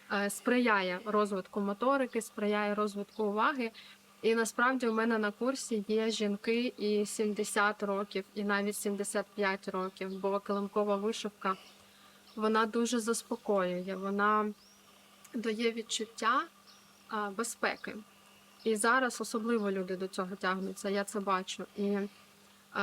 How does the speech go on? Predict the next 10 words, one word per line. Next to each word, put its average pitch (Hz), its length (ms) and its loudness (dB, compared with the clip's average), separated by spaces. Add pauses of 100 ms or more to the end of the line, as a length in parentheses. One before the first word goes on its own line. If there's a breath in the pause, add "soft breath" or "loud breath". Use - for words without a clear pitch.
(260)
курси 285 280 0
стараюсь 233 500 0
свої 220 280 0
писати 214 520 -2
так, 262 240 0
щоб 220 260 -4
вони 214 260 0
були 226 300 0
максимально 220 680 0
покроковими 226 920 0